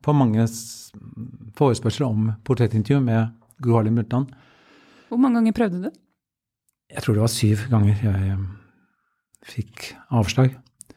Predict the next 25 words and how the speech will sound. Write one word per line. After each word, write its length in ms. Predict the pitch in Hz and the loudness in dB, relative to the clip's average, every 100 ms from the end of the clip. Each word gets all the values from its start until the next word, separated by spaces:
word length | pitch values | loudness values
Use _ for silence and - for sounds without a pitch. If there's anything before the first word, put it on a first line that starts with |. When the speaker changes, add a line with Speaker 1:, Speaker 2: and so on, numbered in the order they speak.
| _ _ _ _ _ _ _ _ _ _ 117 | _ _ _ _ _ _ _ _ _ _ 0
Speaker 1:
Eh, 440 | 110 107 110 117 123 - 131 | 2 2 0 -2 -6 -8 -4
og, 300 | 110 113 113 | 0 0 2
eh, 300 | 113 110 107 | 2 2 2
hun 300 | 110 110 113 | 0 2 2
forlangte 380 | 110 - 113 123 | 0 0 0 0
også 100 | 110 135 | 0 0
spørsmålene 480 | - 104 117 117 123 | -2 -2 0 2 2
på 80 | 135 | 0
forhånd 240 | 127 113 | 0 2
hver 120 | 113 | 2
gang, 140 | 120 139 | 2 2
men, 200 | 127 120 120 | 0 0 0
um, 140 | 120 120 - - - _ _ | 0 -4 -10 -20 -20 _ _
jeg 100 | 147 | 2
var 140 | 151 104 | 2 2
på 80 | - | 0
en 60 | |
måte 100 | 123 | 2
innstilt 380 | 131 98 - 127 | 2 0 -2 -2
på 80 | 135 | 0
at 60 | 131 | 0
ikke 160 | 117 | 0
jeg 80 | 110 | 0
fikk 160 | 156 - | 0 0
intervju, 280 | 147 127 | 0 2